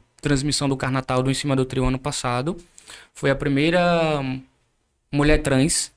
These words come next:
a, a repórter oficial. E acho que a primeira emissora, né, Mel? Foi, que abriu portas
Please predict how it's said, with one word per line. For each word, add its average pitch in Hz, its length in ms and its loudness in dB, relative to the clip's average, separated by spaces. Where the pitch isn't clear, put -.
a, 113 480 -6
a 120 80 -4
repórter 139 500 -2
oficial. 139 580 -2
E 151 140 2
acho 147 180 2
que - 80 -2
a - 20 -2
primeira 160 280 2
emissora, 220 420 2
né, 147 140 0
Mel? 143 280 -4
Foi, 143 360 0
que 139 180 -4
abriu 127 200 0
portas 135 600 -4